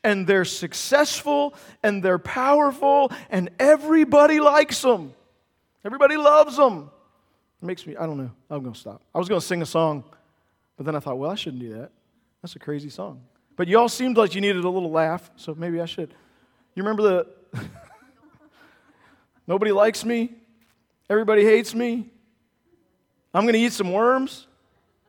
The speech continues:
Yeah, I'm not gonna sing it. There we go. Right? See,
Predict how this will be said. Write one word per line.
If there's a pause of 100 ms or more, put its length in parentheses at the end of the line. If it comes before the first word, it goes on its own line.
(360)
Yeah,
I'm
not
gonna
sing
it. (200)
There
we
go. (840)
Right?
See,